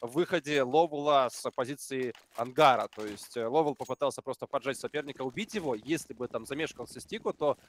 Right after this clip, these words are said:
наверное, это был бы очень лёгкий минус для Ловула, и потом уже розыгрыш, э, ну, как минимум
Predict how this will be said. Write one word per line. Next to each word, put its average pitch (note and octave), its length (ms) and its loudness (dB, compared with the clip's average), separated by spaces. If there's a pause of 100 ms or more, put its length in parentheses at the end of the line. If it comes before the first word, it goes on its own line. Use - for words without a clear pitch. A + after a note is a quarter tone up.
наверное, F#3 360 4
это E3+ 220 4
был D#3+ 140 0
бы C#3+ 100 0
очень D3+ 260 0
лёгкий D3+ 280 0
минус C3 240 -6
для B2 100 -2
Ловула, F#3 380 4
и C3+ 40 2
потом D3 300 -4
уже B2+ 160 -6
розыгрыш, C3 400 -6 (300)
э, A#2+ 240 4
ну, C#3+ 180 -6 (160)
как - 140 -14
минимум E3 360 0